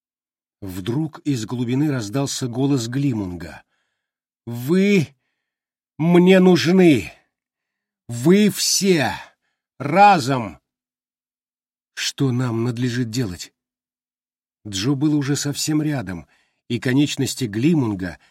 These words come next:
извивались всего лишь в ярде от носа лодки, а чёрная от крови вода начала уже захлёстывать её, и суденышко, нахлебавшись воды,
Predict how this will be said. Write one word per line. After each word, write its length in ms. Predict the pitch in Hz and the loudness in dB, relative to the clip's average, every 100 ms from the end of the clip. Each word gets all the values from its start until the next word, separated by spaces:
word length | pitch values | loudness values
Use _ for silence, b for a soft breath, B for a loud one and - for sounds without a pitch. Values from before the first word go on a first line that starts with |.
| _ - | _ -6
извивались 720 | 127 104 123 120 156 143 - | -4 -2 -2 -2 0 0 -2
всего 360 | - - 127 147 | -6 -6 -2 0
лишь 220 | 135 - | 0 -4
в 60 | 101 | -8
ярде 560 | 107 147 143 101 95 | -2 0 0 -2 -4
от 140 | 107 107 | -4 -4
носа 280 | 123 - | -6 -4
лодки, 460 | 135 139 98 _ _ _ _ _ _ - | -4 -4 -6 _ _ _ _ _ _ -10
а 100 | 107 | -8
чёрная 580 | - 143 139 120 117 | -2 0 0 0 0
от 100 | 120 | -2
крови 340 | - 123 139 113 | -2 0 2 0
вода 500 | 104 110 113 151 143 b b b b b - | -2 -4 -2 -2 -4 b b b b b -6
начала 460 | 120 - 135 147 | -4 -2 -2 0
уже 320 | 147 - 139 | 0 0 -2
захлёстывать 920 | 113 113 131 135 156 160 - 110 98 | 0 -2 -4 0 0 0 -4 -8 -8
её, 260 | 101 85 76 _ _ _ _ _ | -8 -10 -12 _ _ _ _ _
и 80 | 139 | -6
суденышко, 720 | - 135 110 175 151 - - | -4 -4 0 0 0 -2 -8
нахлебавшись 720 | 104 110 143 143 139 - 113 107 | -8 -4 -2 -2 -4 -4 -8 -6
воды, 420 | 117 113 165 | -4 -2 -2